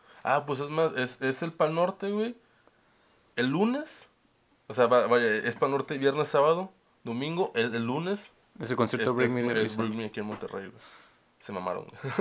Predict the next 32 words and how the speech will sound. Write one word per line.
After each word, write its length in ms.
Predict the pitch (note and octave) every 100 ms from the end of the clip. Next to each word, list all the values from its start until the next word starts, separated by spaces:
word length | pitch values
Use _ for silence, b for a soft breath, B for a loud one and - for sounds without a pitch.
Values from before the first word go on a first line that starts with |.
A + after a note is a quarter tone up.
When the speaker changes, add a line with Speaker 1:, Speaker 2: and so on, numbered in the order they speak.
| -
Speaker 1:
<laughs> 60 | - B B B B
El 140 | A2 G#2
lunes, 340 | A2 A2+ G2
güey. 140 | G2 -
Speaker 2:
No, 140 | B2+ B2+
es, 120 | C#3
pues, 120 | -
sí 80 | -
sabes 220 | D#3 D#3
por 160 | D3 -
qué 80 | C3
es 80 | C#3
eso, 200 | D3 B2+
¿no? 140 | B2+
Porque 200 | C3 B2
a 20 |
veces 180 | C3+ C#3+
traen 200 | C#3 C3+
grupos 360 | C3+ B2 D3 -
en 200 | - A#2 A2+
lunes 360 | A#2+ C3 C3+ - -
a 220 | A#2 A2+
unas 260 | A#2 B2
ciudades. 460 | - A2+ A#2 A#2+ - B B B B B
Porque 380 | - A#2 C3 A#2+
tengo 240 | A2+ C3
entendido 380 | C#3+ C#3+ C#3 C#3+
que 100 | C#3
cuando 480 | B2 A#2+ A#2 A#2 A#2 B2
los 240 | A#2+ B2
empresarios 600 | A#2+ A#2+ A#2+ C3 C#3+ -
traen 380 | C#3+ C3+ C3+ -